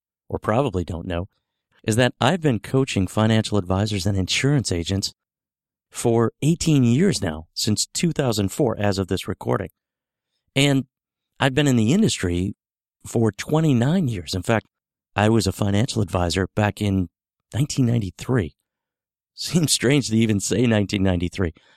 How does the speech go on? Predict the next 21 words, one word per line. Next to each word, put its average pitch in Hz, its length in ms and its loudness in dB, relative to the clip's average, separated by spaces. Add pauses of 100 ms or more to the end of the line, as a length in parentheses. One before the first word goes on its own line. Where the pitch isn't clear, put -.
(160)
twenty-nine 127 520 2
years 107 280 2
ago, 104 160 0
and 92 160 -2
where 160 160 2
does 143 100 -2
that 113 180 0
time 101 280 2
go? 98 280 0 (460)
But 127 220 2
at 123 80 2
any 196 200 2
rate, 95 300 -2 (960)
who 214 240 0
am 135 140 4
I 98 400 0 (340)
and 90 140 -4
who 147 180 2
is 110 140 0
Advisor 90 420 -4
Solutions? - 640 -6